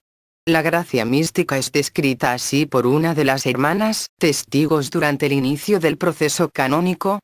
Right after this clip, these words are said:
el que dice: "Siendo compañera en el convento de la hermana Teresa Margarita,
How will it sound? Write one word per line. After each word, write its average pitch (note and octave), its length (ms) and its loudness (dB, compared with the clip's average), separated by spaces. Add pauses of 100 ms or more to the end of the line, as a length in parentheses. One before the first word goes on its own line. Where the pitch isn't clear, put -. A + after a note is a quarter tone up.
el F3+ 180 2
que B2+ 140 -4
dice: A#2+ 420 -6 (260)
"Siendo D3+ 440 0
compañera D#3 760 2
en D3 100 2
el C3+ 200 0
convento C#3+ 560 0
de D3 80 2
la A2+ 140 0
hermana A#2 500 0
Teresa D#3+ 420 0
Margarita, D#3+ 720 0